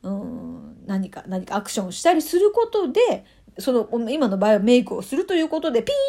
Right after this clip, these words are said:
ってこう飛んでって、<laughs> 裏に落ちるっていう何かが起こり、そしてめでたく耳かきが発見された。だからそのね、収納ケースを動かすのって、まあ、大掃除の時か、なんかもうちょっと気合い入れて掃除する時ぐらいなんですよね。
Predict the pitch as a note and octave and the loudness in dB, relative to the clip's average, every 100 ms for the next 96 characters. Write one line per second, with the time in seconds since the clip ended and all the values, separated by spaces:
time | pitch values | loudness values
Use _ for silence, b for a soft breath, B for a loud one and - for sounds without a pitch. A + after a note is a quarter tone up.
0 | C#5 C#5 C#5 C5+ - A#3 C#4 D#4+ F4+ - | -2 -4 -6 -4 -2 -2 -4 -2 -2 -2
1 | - - B3+ - A#3+ G#3 B B C4+ F#4+ | -6 6 6 6 -2 -2 B B 2 2
2 | F4+ B3+ B3+ F#4 F#4 - _ E4+ F4 E4+ | 4 0 0 -4 -4 -6 _ 2 2 0
3 | G#4 G#4 C4+ F3+ F3 F#3 F4 F#4 G#3+ B3+ | -6 -4 -2 -2 -2 0 2 2 0 -2
4 | A3 B B B - G4+ G#4 A#4+ F4 B3 | -4 B B B -2 0 4 4 4 4
5 | D4+ G#4 G3 C4 G3+ G3 A#3+ G3 F#3 E3+ | 4 2 0 0 0 2 0 0 -6 -8
6 | F3 - _ - F#3+ G3 F3+ E3+ E3 - | -8 -8 _ -6 -6 -4 -4 -4 -12 -14
7 | - b b b b b b _ G3 F#3 | -20 b b b b b b _ -10 -8
8 | D3+ - E4 A4 G#4 G#4 A#4 B B - | -10 -4 -2 -2 -2 -4 -6 B B -4
9 | D#4+ G4+ G#4+ G4+ G4+ F4+ F#3 G#3+ B3 C#4+ | -2 0 -4 -2 -4 -2 -2 0 0 -4
10 | G3+ C#3+ - - E3 - - b - - | -6 -14 -16 -8 -8 -8 -14 b -10 -4
11 | E4 A4+ A#4 A#4 G#4+ C4+ F#3+ F#3+ - - | 2 2 2 -2 -2 -4 -4 -6 -8 -2
12 | A3+ C#4+ A#4+ A3 G3 F#3 A3+ A3 - - | 0 0 0 0 0 -2 -6 -10 -6 4
13 | D4+ D4+ C#4 C4 B3+ C#4 B3+ B3+ B3 C4+ | 4 4 0 -4 -2 -2 -2 -6 -6 -6
14 | C#4 F#3+ B3 A3 F#3 - - - G3 F#3+ | -6 -2 2 2 -2 -12 -20 -20 -12 -10
15 | D#4+ | -10